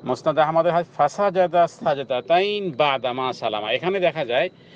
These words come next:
সালামের পরে নবীজি দুটি সেজদা করেছেন। তাহলে আমরা বলতে পারি দুই হাদিসকে সামনে রেখে, যদি না, রাকাত যদি বেশি হয় তাহলে সালামের পরে দুই সেজদা, আর যদি রাকাত কম হয় তাহলে সালামের পূর্বেই দুই সেজদা।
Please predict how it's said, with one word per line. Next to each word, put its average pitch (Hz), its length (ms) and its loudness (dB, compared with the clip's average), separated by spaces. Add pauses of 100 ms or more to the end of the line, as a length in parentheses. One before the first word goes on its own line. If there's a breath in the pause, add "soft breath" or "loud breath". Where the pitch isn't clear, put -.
(120 loud breath)
সালামের 196 600 0
পরে 143 260 2
নবীজি 127 360 -2
দুটি 175 380 -8
সেজদা 110 380 -6
করেছেন। 107 540 -10 (880 loud breath)
তাহলে 202 480 2 (120)
আমরা 151 220 2
বলতে 214 280 0
পারি 190 220 2
দুই 180 200 0
হাদিসকে 160 420 -2
সামনে 127 320 -4
রেখে, 135 320 -2
যদি 151 380 -6
না, 151 220 2
রাকাত 165 480 0
যদি 139 260 -8
বেশি 127 320 -4
হয় 190 240 2 (380 loud breath)
তাহলে 127 280 4
সালামের 120 500 0
পরে 196 300 0
দুই 180 200 -2
সেজদা, 170 420 2
আর 127 220 2
যদি 127 220 -10
রাকাত 131 420 2
কম 202 240 2
হয় 202 160 -2
তাহলে 151 440 0 (300 loud breath)
সালামের 196 560 2
পূর্বেই 131 420 -4
দুই 214 200 -4
সেজদা। 120 500 -2